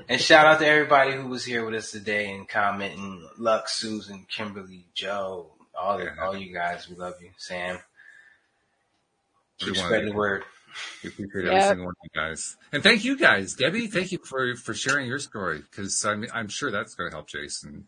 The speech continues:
Speaker 2: knowing that what you went through is what he's facing. It helps a lot. So thank you for that. And we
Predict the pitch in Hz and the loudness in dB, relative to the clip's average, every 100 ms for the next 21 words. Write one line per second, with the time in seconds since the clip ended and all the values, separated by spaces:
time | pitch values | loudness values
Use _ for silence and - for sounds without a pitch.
0 | - 113 101 98 95 - - 90 - _ | -14 -8 -6 -6 -8 -16 -8 -6 -6 _
1 | 104 110 117 107 101 117 95 82 85 95 | -10 -6 -6 -6 -6 -6 -6 -6 -8 -8
2 | 87 90 90 - - 101 _ _ _ - | -10 -8 -8 -8 -12 -20 _ _ _ -14
3 | 110 - - 73 - _ _ _ _ _ | -12 -12 -14 -14 -16 _ _ _ _ _
4 | _ 92 92 90 - - - - - 98 | _ -16 -12 -10 -12 -14 -10 -10 -8 -8
5 | 90 82 82 | -8 -8 -10